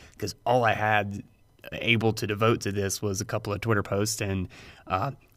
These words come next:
uh, scouring through articles and stuff to read,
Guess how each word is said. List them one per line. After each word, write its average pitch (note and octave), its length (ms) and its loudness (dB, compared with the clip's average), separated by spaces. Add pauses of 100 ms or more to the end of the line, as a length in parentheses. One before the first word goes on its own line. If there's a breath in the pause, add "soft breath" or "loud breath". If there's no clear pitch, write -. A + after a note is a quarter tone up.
(160)
uh, - 220 -8 (180)
scouring A2 720 10
through A2 280 2
articles G#2 640 4
and F#2 280 -2
stuff - 300 -2
to G2+ 100 -8
read, G2+ 460 2